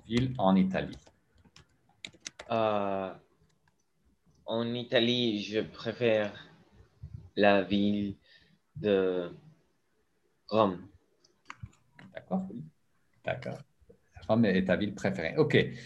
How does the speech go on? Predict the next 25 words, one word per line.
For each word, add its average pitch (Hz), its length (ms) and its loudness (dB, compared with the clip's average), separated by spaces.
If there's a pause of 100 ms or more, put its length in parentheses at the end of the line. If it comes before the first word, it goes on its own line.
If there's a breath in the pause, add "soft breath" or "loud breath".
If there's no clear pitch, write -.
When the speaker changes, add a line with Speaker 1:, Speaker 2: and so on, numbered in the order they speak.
(160 loud breath)
Speaker 1:
Donc 117 120 6
maintenant, 135 600 6 (160)
si - 240 2
vous 120 300 6
allez 113 440 8
au 107 200 -2
chat, 190 320 4
vous 113 160 -4
pouvez 104 400 0
trouver 110 600 2
le 90 360 4 (100)
P 117 280 4
D 95 420 2
F. - 580 -6 (1200 loud breath)
Ok. - 200 0 (1300)
Et 120 240 4
on 101 120 2
va 95 220 6
visiter 110 720 0
Bordeaux. 101 540 0
Mais 76 140 -2
d'abord, 85 540 2
on 98 100 0
va 98 400 0
regarder, 90 1000 -2